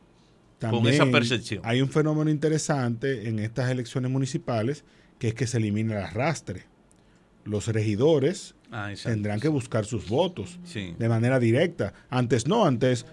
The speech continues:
Speaker 2: era la colocación en la lista y dependiendo de la votación del alcalde, eh, se salían unos u otros. Pero ahora no, ahora igual que pasa con los diputados,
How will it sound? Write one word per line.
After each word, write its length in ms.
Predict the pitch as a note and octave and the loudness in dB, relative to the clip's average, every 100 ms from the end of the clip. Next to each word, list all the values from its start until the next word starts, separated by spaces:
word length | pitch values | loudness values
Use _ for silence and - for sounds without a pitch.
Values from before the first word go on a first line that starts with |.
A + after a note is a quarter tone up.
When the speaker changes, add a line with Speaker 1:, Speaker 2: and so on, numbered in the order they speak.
| - | -2
Speaker 2:
era 180 | C3+ C#3 | 4 6
la 140 | C#3 | 6
colocación 540 | C#3 C#3 C#3 B2 C#3+ D3+ | 6 6 6 4 4 4
en 80 | E3 | 4
la 100 | G#3+ | 4
lista 420 | G3+ F3+ - C4+ | 4 2 -2 0
y 100 | D#3+ | 4
dependiendo 580 | C3+ B2 A#2 A#2+ C3+ D3 | 4 6 4 4 6 6
de 60 | C#3+ | 6
la 60 | |
votación 600 | C#3+ C#3+ D3+ - D#3+ D#3+ D#3+ | 4 4 2 2 2 2 4
del 140 | E3 | 4
alcalde, 560 | F3+ F3 F3+ E3+ F#3+ - - - - | 2 0 2 2 -2 -10 -20 -20 -4
eh, 300 | B2+ A#2+ A2+ | 0 2 2
se 260 | A2+ C#3 A#2+ | 2 2 2
salían 500 | - B2 B2 D#3 C#3 | 2 4 8 8 8
unos 260 | D3 C#3 A#2 | 4 2 0
u 120 | B2 | 0
otros. 360 | G3+ D3 G#2 - - - - | 0 0 -6 -10 -20 -20 0
Pero 200 | C3 B2 | 4 6
ahora 200 | B2 C3+ | 6 4
no, 200 | D3 A#3 | 2 0
ahora 220 | B2 A#2+ | 0 2
igual 280 | B2+ A#2+ D#3 | 4 4 4
que 100 | G3+ | 2
pasa 240 | F3+ F3 | 0 -2
con 100 | E3 E3 | 0 2
los 80 | E3 | 2
diputados, 640 | E3+ F#3 D3 C3 A3 - | 0 -2 0 0 -2 -6